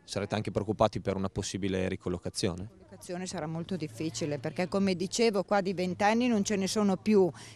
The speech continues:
Speaker 2: quindi è tutta gente quasi sopra i quaranta anni e, e qua di, di posti di lavoro non ce ne sono, quindi siamo tutti per la strada. Andare in pensione siamo giovani e, e trovare un altro lavoro siamo vecchi.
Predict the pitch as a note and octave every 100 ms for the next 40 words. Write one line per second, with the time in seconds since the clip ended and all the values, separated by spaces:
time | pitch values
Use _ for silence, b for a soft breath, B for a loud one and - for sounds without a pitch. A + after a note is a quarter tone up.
0 | - A3 G#3 G3+ F#3 G3+ F#3 A3+ A3+ G3
1 | G3+ G#3+ G3 F#3 G#3 G3+ G3 F#3+ F#3+ G#3+
2 | A3 A#3+ G3+ G3 G#3 G#3 A3+ B3+ G#3 F#3
3 | F3+ F3 E3+ D#3+ B B - F#3+ - G#3
4 | F3+ F3+ F3 - F3+ - F#3+ F3+ F#3 D#3+
5 | E3 A3 F#3+ - E3+ D#3+ - E3 F3+ G#3
6 | - F3+ E3+ E3+ E3 E3 F#3+ - E3 E3
7 | D#3 - C#3+ C#3+ C#3 - B B G#3 A3+
8 | A3+ A3 A3 G#3+ A#3+ A#3 A#3 B3+ C#4+ C4+
9 | E4 E4+ F4 F4 F#4 F4 A#3 A3 G#3+ G#3
10 | G3 F#3+ F#3+ F#3+ - B B B - A3
11 | A#3+ B3+ A#3+ B3 A#3 B3+ C4 B3 A3 A#3
12 | A#3+ A#3+ A#3+ F3+ A2+ - - E3+